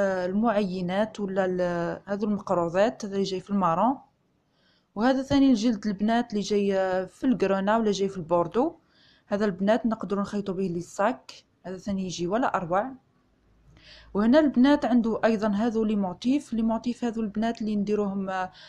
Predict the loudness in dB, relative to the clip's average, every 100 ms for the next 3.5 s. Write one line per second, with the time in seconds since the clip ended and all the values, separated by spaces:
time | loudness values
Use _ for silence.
0 | -20 _ 0 2 2 0 -4 -4 -4 -6
1 | 0 2 0 -4 -4 -2 -2 -2 -6 -4
2 | 0 0 2 0 -2 -2 -4 -2 -4 -4
3 | -6 -6 -6 -2 -2